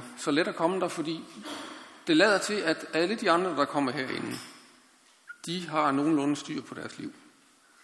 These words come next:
Og så er der lige mig, som kæmper på en række felter. Hvis vi ikke taler sandt, så får vi, tror jeg, meget let et kristent fællesskab, som er forkromet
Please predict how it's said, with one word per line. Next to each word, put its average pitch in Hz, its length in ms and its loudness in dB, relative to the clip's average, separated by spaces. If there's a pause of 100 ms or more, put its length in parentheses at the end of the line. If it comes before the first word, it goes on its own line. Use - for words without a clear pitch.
(160)
Og 127 120 -8
så 165 80 2
er 160 60 8
der 165 80 4
lige 156 140 4
mig, 143 300 4 (840)
som - 200 -8
kæmper 135 300 -2
på 135 140 -8
en 120 120 -4
række 104 220 -6
felter. - 320 -12 (1600)
Hvis 233 240 4 (180)
vi 208 300 -2
ikke 180 280 2
taler 131 280 -2
sandt, - 520 -2 (680)
så - 140 -8
får 165 220 2
vi, 127 200 0 (160)
tror - 180 -2
jeg, 170 320 4 (100)
meget 160 260 2
let 147 360 -2
et - 120 -10
kristent - 340 -6
fællesskab, 165 500 -6
som 139 220 -6
er 131 140 -4
forkromet 160 500 -2